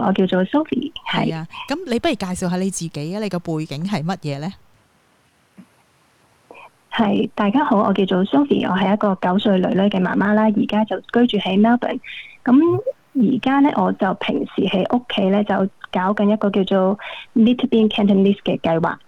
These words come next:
Speaker 1: 噉除咗我之外呢，
Speaker 2: 嗯。
Speaker 1: 我仲有另外一位拍檔，就係同我一齊喺中大讀中文教育嘅同班同學 Nance。噉佢而家呢，就係居住喺韓國，佢都係一個兩歲女女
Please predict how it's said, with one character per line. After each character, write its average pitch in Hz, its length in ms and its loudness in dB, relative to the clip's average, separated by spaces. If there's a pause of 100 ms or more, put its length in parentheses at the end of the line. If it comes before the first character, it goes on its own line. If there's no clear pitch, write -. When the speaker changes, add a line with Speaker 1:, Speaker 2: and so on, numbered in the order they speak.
Speaker 1:
噉 226 140 2
除 165 140 -2
咗 185 180 0
我 185 220 2
之 220 180 2
外 185 160 2
呢， 190 100 2
Speaker 2:
嗯。 220 160 0
Speaker 1:
我 185 140 0
仲 190 180 0
有 190 120 2
另 190 180 2
外 196 120 2
一 - 20 4
位 214 200 4
拍 196 320 -4
檔， 185 240 2
就 180 120 -2
係 - 220 -2
同 - 200 -2
我 - 160 -2
一 220 80 4
齊 233 180 -2
喺 202 200 0
中 247 240 4
大 190 220 -2
讀 - 140 -4 (260)
中 294 160 2
文 240 180 2
教 165 180 -2
育 165 80 2
嘅 196 160 -2
同 185 160 0
班 214 180 2
同 214 180 2
學 180 60 -2 (160)
Nance。 202 300 2 (240)
噉 233 240 4
佢 208 380 0
而 240 40 -2
家 233 160 2
呢， 226 160 4
就 202 120 -4
係 196 320 0
居 233 100 0
住 196 60 4
喺 208 100 4
韓 - 340 -2
國， - 240 0 (280)
佢 208 160 2
都 277 120 0
係 233 180 0
一 - 40 0
個 208 180 2
兩 190 360 2
歲 185 640 2
女 185 100 4
女 202 160 4